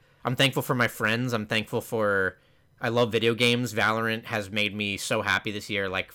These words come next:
from a game standpoint, I just absolutely love that game. Um, I'm, yeah, just thankful for, that I, that everyone's happy and healthy.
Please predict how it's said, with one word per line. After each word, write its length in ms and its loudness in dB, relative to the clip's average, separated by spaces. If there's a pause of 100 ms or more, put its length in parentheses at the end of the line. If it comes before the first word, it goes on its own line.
from 520 -4
a 300 -2
game 280 -4
standpoint, 460 -6
I 60 -4
just 100 -8
absolutely 380 -6
love 100 -8
that 160 -6
game. 300 -8 (480)
Um, 580 -6
I'm, 180 -10 (100)
yeah, 200 2
just 200 -6 (100)
thankful 320 2
for, 140 2
that 240 2
I, 180 4
that 160 0
everyone's 340 0
happy 280 0
and 80 -4
healthy. 380 -6